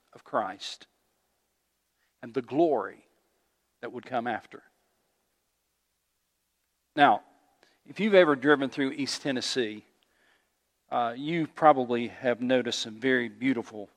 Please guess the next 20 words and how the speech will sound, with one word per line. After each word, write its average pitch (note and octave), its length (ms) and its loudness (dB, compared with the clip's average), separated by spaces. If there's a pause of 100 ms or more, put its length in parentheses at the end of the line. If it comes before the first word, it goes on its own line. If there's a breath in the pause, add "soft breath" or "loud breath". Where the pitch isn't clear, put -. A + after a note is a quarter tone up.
(100)
mountain B2 340 -4
ranges. A2 640 -14 (1300)
In D3 100 0
East D#3+ 300 2
Ten-, E3 180 -2
in D3 120 -4
East D3+ 220 -2
Tennessee, C#3 520 -2
and C3+ 100 -2
if B2+ 160 -8
you've D3+ 100 -8
been D3 140 0
to C#3 80 -4
Gatlinburg C3 680 0
and B2+ 80 0
all B2+ 160 6
that C3 160 0
kind B2+ 160 0
of A#2 80 -12
thing, B2+ 160 -2